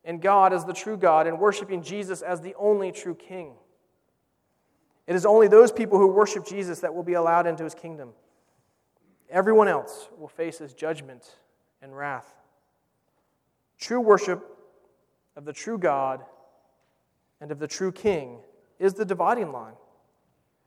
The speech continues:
All worshipers will be holy and spend eternity in the presence of Jesus, and all non-worshipers will be unholy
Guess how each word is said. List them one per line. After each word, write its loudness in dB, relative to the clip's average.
All 10
worshipers 6
will 0
be -6
holy 2
and -4
spend -6
eternity -6
in -10
the -14
presence -10
of -20
Jesus, -16
and -8
all 4
non-worshipers -4
will -16
be -14
unholy -14